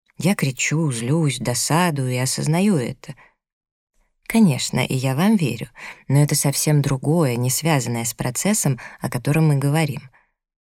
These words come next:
Помните, ваш мозг не знает, что такое чувство — он просто думает. Вам же нужно понять, что эмоции —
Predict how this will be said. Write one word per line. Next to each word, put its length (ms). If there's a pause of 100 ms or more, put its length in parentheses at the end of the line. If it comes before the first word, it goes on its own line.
(300)
Помните, 520
ваш 260
мозг 340
не 140
знает, 340
что 220
такое 360
чувство — 640 (380)
он 140
просто 320
думает. 600 (600)
Вам 340
же 140
нужно 320
понять, 420
что 240
эмоции — 720